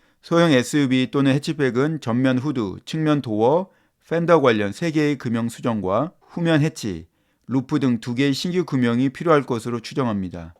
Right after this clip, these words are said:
기존 금형 수정은 패널당 십만 불에서 오십만 불, 신규 금형은 패널당 백만 불에서 이백만 불 예상합니다.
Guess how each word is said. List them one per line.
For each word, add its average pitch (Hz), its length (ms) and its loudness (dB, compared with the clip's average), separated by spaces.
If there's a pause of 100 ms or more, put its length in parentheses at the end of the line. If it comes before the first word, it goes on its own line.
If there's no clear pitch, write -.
(120)
기존 151 340 2
금형 139 360 4
수정은 117 720 0 (540)
패널당 147 580 4
십만 170 340 2
불에서 151 300 2
오십만 113 480 2
불, 127 300 0
신규 165 400 -2
금형은 117 420 0
패널당 143 640 0
백만 123 340 2
불에서 117 260 -2
이백만 110 520 0
불 117 160 0
예상합니다. 92 680 -6